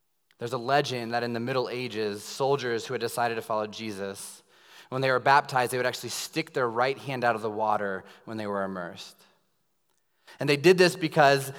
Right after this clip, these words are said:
that was the hand they held their sword with. And they were communicating very intentionally, "Jesus, you can have all of me, but I'm gonna kill regardless of what you say."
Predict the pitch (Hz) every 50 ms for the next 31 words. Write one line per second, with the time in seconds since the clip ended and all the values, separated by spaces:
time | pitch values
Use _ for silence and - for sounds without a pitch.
0 | - - 160 160 160 170 143 135 139 127 113 156 156 160 165 170 165 160 147 147
1 | 151 143 127 127 123 123 - - 131 120 113 101 98 98 90 101 110 - - -
2 | - - _ _ _ _ _ _ _ _ _ _ _ - - - - - 147 151
3 | 151 - - 175 180 180 165 - 170 151 143 135 123 151 160 170 180 190 196 196
4 | 196 185 180 180 165 160 156 - - 143 127 120 117 117 117 117 - - - 123
5 | 139 165 147 139 - 160 170 180 185 160 139 143 - - 170 185 202 196 180 147
6 | 127 127 120 113 113 120 131 151 160 156 - - - _ _ _ _ _ _ _
7 | _ _ _ _ _ _ _ _ - 110 127 143 165 165 151 - - 156 139 123
8 | 110 110 104 117 113 117 117 117 - 107 104 110 98 95 104 - - - 92 85
9 | 80 82